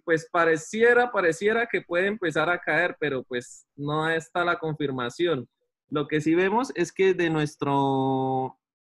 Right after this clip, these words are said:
de nuestro máximo anterior, pues, no lo pudo superar. Acá vemos, no lo pudo superar. Hasta que no me supere esa zona,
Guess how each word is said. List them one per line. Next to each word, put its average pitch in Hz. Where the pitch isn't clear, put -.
de 147
nuestro 151
máximo 160
anterior, 180
pues, 180
no 160
lo 170
pudo 185
superar. 175
Acá 143
vemos, 180
no 147
lo 160
pudo 170
superar. 196
Hasta 139
que 135
no 139
me 165
supere 156
esa 160
zona, 180